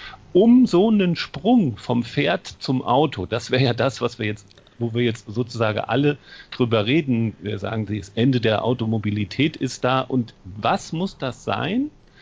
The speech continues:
dass sozusagen dieser Sprung vom Pferd zum Auto abgebildet werden kann. Und schon damals hat man bei den Antrieben gesagt, ähm,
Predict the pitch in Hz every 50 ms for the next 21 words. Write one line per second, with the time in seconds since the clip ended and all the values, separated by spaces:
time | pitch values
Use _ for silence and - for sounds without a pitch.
0 | - - _ _ - 127 127 - - 143 151 - - 135 135 135 135 - 170 196
1 | 196 185 190 - - - - 135 139 156 160 160 160 - - 120 107 104 - -
2 | 131 127 143 - - - 131 120 123 117 104 113 127 123 - 123 120 123 120 -
3 | - - 110 - 95 - - 101 95 - - 87 90 95 98 - 90 95 107 98
4 | 92 92 - - - - 104 104 - 101 139 190 226 214 - - 170 - 139 131
5 | 117 - 95 78 - - - 143 208 240 - 220 - 156 156 143 156 143 135 120
6 | 135 135 - - - - - - - - _ _ - - 123 123 123 123 127 127
7 | -